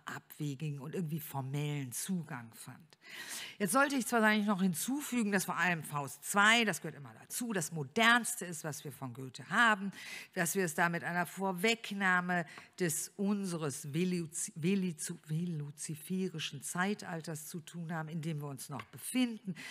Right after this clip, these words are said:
mit einer Vorwegnahme der Finanzkrise, die wir gerne hatten, einer Vorwegnahme der Umweltkrise, die wir jetzt noch haben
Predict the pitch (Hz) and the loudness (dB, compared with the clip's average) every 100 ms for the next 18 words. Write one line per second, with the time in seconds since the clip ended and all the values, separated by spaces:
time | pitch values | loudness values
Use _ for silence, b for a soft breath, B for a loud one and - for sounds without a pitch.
0 | B - 185 185 185 151 165 156 151 151 | B -4 0 2 2 0 0 0 -2 -4
1 | 135 135 135 - 190 247 233 - - 202 | -4 -6 -8 -4 4 4 4 -4 0 0
2 | 165 147 139 147 156 160 160 208 254 202 | 0 -6 -6 -2 0 0 2 2 2 -2
3 | 185 160 147 156 151 156 160 147 147 147 | -2 0 0 0 0 -2 -2 -2 -2 -2
4 | 160 196 254 214 196 185 - 185 160 143 | -4 -2 -2 2 2 0 -4 -4 -4 -6
5 | 151 156 214 - 185 147 165 170 | -6 -4 -4 -4 -4 0 0 0